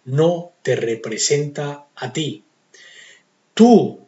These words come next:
representas la relación o tu relación con el uno. Tú reclamas ser parte de,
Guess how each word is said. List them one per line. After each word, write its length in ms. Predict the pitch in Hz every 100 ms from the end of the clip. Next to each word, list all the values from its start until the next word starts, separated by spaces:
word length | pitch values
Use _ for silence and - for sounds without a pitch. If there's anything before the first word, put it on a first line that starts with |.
| -
representas 1080 | 127 131 131 131 120 147 139 131 117 120 120
la 180 | 117
relación 840 | 113 120 113 101 - 151 131 - -
o 160 | 113 110
tu 140 | 120
relación 720 | 113 110 107 - 147 139 131
con 220 | - 113 110
el 120 | 123
uno. 320 | 175 127 - _ _ _ -
Tú 180 | 214 196
reclamas 600 | 151 135 147 135 135 -
ser 340 | 135 120 -
parte 480 | 131 135 135 113 104 98
de, 280 | 117 -